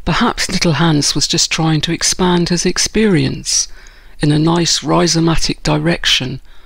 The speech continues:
away from the stifling family atmosphere, out into the street where he could play with street urchins and horses. His respectable parents would allow no such thing, of course,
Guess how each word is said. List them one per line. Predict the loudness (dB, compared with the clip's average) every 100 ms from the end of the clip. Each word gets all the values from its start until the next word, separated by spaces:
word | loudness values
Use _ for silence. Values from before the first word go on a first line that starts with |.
| -6
away | 0 2 2
from | 2 0 0
the |
stifling | 0 -2 -2 -2 -2 -4
family | -2 0 2 2 2
atmosphere, | -2 -4 -2 -2 0 -2 -4 -8 -4
out | -2 0 0
into | 0 0
the |
street | 0 0 0 0 0 -2 -2 -6 -4
where | 0
he | 2 0
could | -2 0
play | 2 2
with | 0 0
street | -2 -2 -2 -2
urchins | -2 -2 -2 -2 -4 -6 -8 -20 -20 -20 -6
and | -2 -2
horses. | 0 0 2 0 0 -2 -4 -4 -12 -18 -18 -20 -20 -20 -20 -20 -20 -16 -16 -14 -14 -12 -12 -6
His | -2 0
respectable | 0 0 -2 -2 -2 0
parents | 2 4 4 2 0 -2
would | 0
allow | 2 4 4 2
no | 2 2
such | 2 0 0 -2
thing, | 2 2
of | 2 0
course, | -2 0 -2 -2